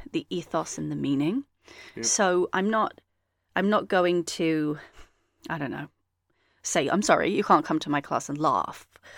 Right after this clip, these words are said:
Speaker 1: You can't come to my class and chat to me." In fact, I actually love the banter. I think it's wonderful. It keeps it real and it keeps me connected to my people and the other way around. Um, like, I'm totally down if you wanna, like, fart. Like, I'm totally cool with that.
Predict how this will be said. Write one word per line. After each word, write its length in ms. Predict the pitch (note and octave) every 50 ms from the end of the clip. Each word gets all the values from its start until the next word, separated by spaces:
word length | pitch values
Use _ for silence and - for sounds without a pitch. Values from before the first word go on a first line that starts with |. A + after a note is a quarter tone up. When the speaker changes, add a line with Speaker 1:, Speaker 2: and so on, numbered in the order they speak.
| - - -
Speaker 1:
You 80 | - -
can't 240 | - G3 F#3 -
come 160 | - - E3+ E3
to 120 | - -
my 80 | E3 D#3
class 320 | D3+ - F3 D#3 - - -
and 80 | D#3+
chat 360 | D3 - - - D3+ C#3 - _ -
to 120 | - - D#3+
me." 300 | D#3+ D#3+ F3 - D3 - - - - - - -
In 40 |
fact, 200 | - A3 A3+ A3
I 60 | A#3 A3
actually 260 | G#3+ - - F#3+ F3
love 420 | E3 D3+ D#3 D#3+ E3 D#3+ D#3+ -
the 80 | - D3+
banter. 500 | D3 C#3+ C#3+ - - - - - - -
I 80 | - D3+
think 260 | - - F#3+ F3+ -
it's 180 | E3+ - - -
wonderful. 440 | E3 D3 D3+ C#3+ D3+ - - -
It 120 | - - -
keeps 380 | - - A#3 A3+ - - -
it 80 | - -
real 400 | E3 D#3+ E3+ E3+ E3+ D#3 D3+ - - - - - - - -
and 100 | E3 D#3+
it 80 | D#3 -
keeps 300 | - - F#3 - - -
me 120 | E3+ D#3+
connected 420 | - - E3 D#3 C#3 - - D3+ D3
to 100 | - D#3+
my 120 | D#3 D3
people 400 | C#3+ - - D3+ D3 - - C#3+
and 100 | D3 C#3+
the 60 | C#3+ C#3+
other 160 | C#3 C3+ C3+
way 160 | C3 C3+ C#3
around. 400 | C3 C3 C#3 C#3 C3+ C3+ C3+ C3 - - - - - - - -
Um, 300 | D#3 D#3 D3+ D#3 D#3+ - _ _ _ _ _ _ _ -
like, 200 | F3+ F#3 - G3
I'm 100 | A3+ A#3+
totally 400 | - - - A3+ B3 G3+ E3+ D3+
down 460 | D3+ E3+ F3 E3+ D3+ C#3 A2 B2 C#3+
if 120 | C#3+ -
you 80 | - E3
wanna, 160 | D#3+ D#3+ E3+
like, 220 | D#3+ C3 - -
fart. 400 | - - - D#3 C#3+ A#2 B2 - _ -
Like, 200 | D#3 D3+ D#3 -
I'm 120 | F3+ E3+
totally 400 | - - - F#3 E3+ - - D3
cool 220 | - - E3 D3+
with 160 | C#3+ C#3+ D3 -
that. 280 | C#3 C3+ C3 C3+ -